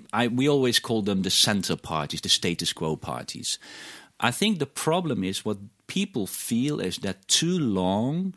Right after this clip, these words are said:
the center parties have been giving all the advantages, all the credits to big companies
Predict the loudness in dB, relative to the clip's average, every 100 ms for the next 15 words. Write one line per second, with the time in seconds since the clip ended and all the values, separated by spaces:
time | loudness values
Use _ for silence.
0 | -14 -10 -4 0 2 2 0 -2 -2 -2
1 | -2 -4 -4 -4 -2 -2 -2 -2 0 0
2 | -2 -2 -2 2 0 2 0 0 2 2
3 | 2 -2 -4 -6 -4 -4 -4 -4 -4 -2
4 | -2 -2 -4 -2 -6 -2 -4 -2 -2 -2
5 | -2 -2 0 -2 -6 -8